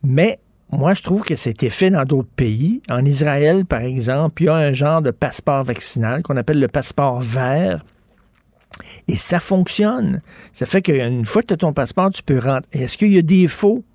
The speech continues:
Il y a des gens qui vont dire, il y a des faux qui vont circuler. Puis là, comment le restaurateur va pouvoir garder si c'est un faux ou un vrai ? Bon, peut-être. C'est ça, c'est sur ton téléphone cellulaire, mettons, ça apparaît. Bon, peut-être qu'il y en a qui peuvent zigonner leur téléphone cellulaire,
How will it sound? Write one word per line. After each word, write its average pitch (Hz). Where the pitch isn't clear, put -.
Il 156
y -
a 131
des 143
gens 202
qui 175
vont 151
dire, 165
il 135
y -
a 127
des 143
faux 185
qui 151
vont 135
circuler. -
Puis 160
là, 175
comment 170
le 170
restaurateur 139
va 131
pouvoir 135
garder 135
si -
c'est 131
un 113
faux 196
ou 156
un 123
vrai ? 117
Bon, 139
peut-être. 123
C'est 175
ça, 160
c'est 151
sur 135
ton 139
téléphone 139
cellulaire, 120
mettons, 110
ça 110
apparaît. 110
Bon, 110
peut-être 120
qu'il 123
y 107
en 113
a 123
qui -
peuvent 120
zigonner 131
leur -
téléphone 120
cellulaire, 113